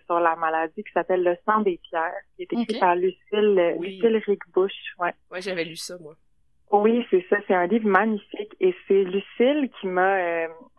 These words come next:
Speaker 1: c'est Lucille qui a été là dans le processus éditorial avec moi au Cartanier.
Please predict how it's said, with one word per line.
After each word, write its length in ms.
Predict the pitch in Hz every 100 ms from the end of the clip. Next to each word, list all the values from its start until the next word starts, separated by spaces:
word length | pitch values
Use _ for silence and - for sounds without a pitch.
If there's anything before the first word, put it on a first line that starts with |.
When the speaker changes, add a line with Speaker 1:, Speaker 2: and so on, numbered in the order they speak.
| _
Speaker 1:
c'est 80 | 190
Lucille 380 | 185 - 269 285
qui 80 | 190
a 60 |
été 220 | 165 185
là 160 | 175 202
dans 100 | 196
le 80 | 170
processus 540 | - 175 - - 220 214
éditorial 600 | 180 - - 165 170 196
avec 260 | 185 160 175
moi 240 | 185 -
au 80 | 196
Cartanier. 760 | 196 180 - 165 160 160 185